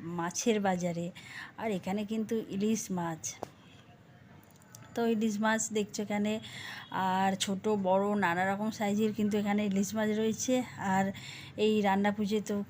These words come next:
প্রচুর দাম হয় ইলিশ মাছের, তো ছোট সাইজের মাছেরও দাম যেমন, আর বড় সাইজের মাছেরও তো বেশি দাম হবে।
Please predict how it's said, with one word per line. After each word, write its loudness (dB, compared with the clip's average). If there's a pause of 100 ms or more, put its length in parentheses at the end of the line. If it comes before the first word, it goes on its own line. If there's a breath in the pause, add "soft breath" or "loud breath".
প্রচুর -4
দাম 2
হয় 4 (140)
ইলিশ 0
মাছের, 0 (120)
তো -2
ছোট -2
সাইজের 0
মাছেরও -2 (300)
দাম 0
যেমন, -2 (480 loud breath)
আর -2
বড় 2
সাইজের -2
মাছেরও 0
তো -2
বেশি 0
দাম 2
হবে। 0